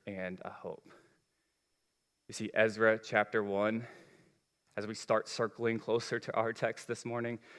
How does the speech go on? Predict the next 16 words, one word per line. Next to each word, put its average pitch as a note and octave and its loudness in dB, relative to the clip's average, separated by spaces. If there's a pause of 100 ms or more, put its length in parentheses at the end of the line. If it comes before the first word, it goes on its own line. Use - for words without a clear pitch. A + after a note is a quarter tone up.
(640)
even D3+ 6
before C#3+ 6
the C#3+ 4
seventy A#2+ 2
years A2 0
are G#2+ 0
up, G2 2
in B2 0
five A#2 6
thirty-eight A#2+ 0
B G#2 -6
C, G2 -6
the F#2+ -12
Bible A2 0
says A2 -4
that G2 0